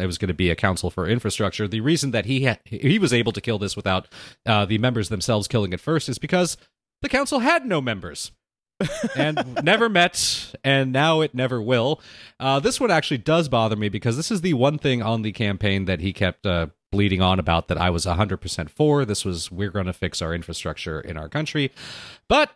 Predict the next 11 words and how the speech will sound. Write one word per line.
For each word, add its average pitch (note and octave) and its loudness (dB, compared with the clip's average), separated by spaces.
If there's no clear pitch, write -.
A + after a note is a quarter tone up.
like C3+ -2
every F#2 -4
other E2+ -6
campaign D#2+ -10
promise, G2 -6
uh, F#2 -2
no F3 2
members G#3 0
on A#2+ -4
that A#2+ -4
council. B2 -6